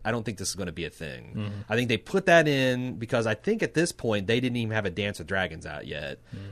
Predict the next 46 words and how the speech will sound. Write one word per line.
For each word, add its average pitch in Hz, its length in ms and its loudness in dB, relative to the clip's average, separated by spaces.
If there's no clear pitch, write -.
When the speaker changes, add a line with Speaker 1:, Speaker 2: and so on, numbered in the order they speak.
Speaker 1:
and 120 100 2
they 120 80 4
were 107 60 4
hedging 135 340 2
their 117 100 4
bets 110 300 4
about, 95 420 2
like, 98 140 -2
there's - 120 0
so 156 200 4
many 156 180 4
red 135 260 8
herrings 107 440 2
and 92 100 -6
so 123 220 2
many 120 220 2
things 110 340 -2
that 98 80 -2
are 92 40 -2
dramatically 101 960 2
important 139 440 8
for 147 100 2
George 127 560 6
to 110 320 2
give 110 240 2
a 107 80 6
real 120 320 4
breathable 107 480 2
world 101 280 4
that 95 40 4
has 92 140 0
a 92 40 -2
lot 101 160 4
of 101 60 4
complexity 90 680 -2
and 85 80 -2
a - 20 -2
lot 92 260 2
of, 82 200 -6
but 101 240 0
when 104 200 -4
you're 98 60 -2
trying 113 300 2
to 95 80 -2
stream 117 320 -4
that, 107 200 0